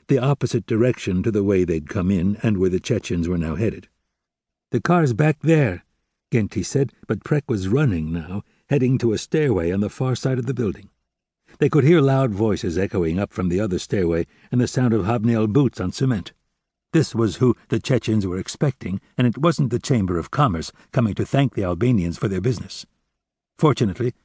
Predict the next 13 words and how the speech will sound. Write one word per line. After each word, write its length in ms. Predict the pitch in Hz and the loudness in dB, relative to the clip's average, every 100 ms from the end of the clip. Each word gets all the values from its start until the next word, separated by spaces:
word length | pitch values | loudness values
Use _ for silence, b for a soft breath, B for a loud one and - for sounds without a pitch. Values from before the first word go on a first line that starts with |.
| _ - | _ 0
Russian 360 | 131 - 95 | 0 2 -2
timekeeping 640 | 95 131 131 - 104 110 90 | 2 2 2 2 0 0 -2
hadn't 260 | 135 110 | 0 -2
gotten 340 | 104 117 107 104 | 0 0 0 -2
any 180 | 90 82 | 0 0
better 320 | 131 92 85 b - | 0 0 -4 b -2
since 220 | 131 - | -2 0
the 100 | - | -4
fall 240 | 92 80 | -2 -2
of 100 | 76 | -2
communism. 560 | 127 120 82 82 - - _ _ _ _ _ _ _ _ _ _ _ _ - | 0 0 0 -8 -14 -20 _ _ _ _ _ _ _ _ _ _ _ _ 0
Guns 280 | 147 147 117 | 4 4 4
drawn, 420 | 135 127 143 | 2 4 4